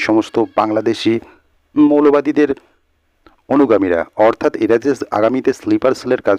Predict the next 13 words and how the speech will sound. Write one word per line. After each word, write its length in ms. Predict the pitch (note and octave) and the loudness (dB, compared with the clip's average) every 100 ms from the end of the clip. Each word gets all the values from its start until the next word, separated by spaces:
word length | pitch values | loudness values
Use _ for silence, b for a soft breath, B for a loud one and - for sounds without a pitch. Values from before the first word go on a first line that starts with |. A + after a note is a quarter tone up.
| - | 0
করবে 180 | A#2 B2 | -2 0
না 60 | B2 B2+ | -4 0
এ 20 | C3 | 0
নিয়ে 120 | B2+ | 0
কিন্তু 200 | B2 A#2+ F3+ B B - | -2 0 -2 B B -4
কোনো 120 | D3 C#3+ | 0 0
নিশ্চয়তা 500 | A#2+ - B2 A#2+ B2 A2+ | -2 -2 2 2 0 0
নেই। 120 | C3 A#2+ F#2 | 0 0 0
বর্তমান 280 | G2 C3 C#3+ C#3 - _ - | -2 0 -2 -2 -10 _ -6
ভারত 160 | - - | -4 -2
পাকিস্তান 300 | C3 - - - | -6 -4 -6 -4
সীমান্তে 320 | A#2 B2 A#2+ A2+ | -2 -2 -2 -2
যেরকম 220 | A#2 | 0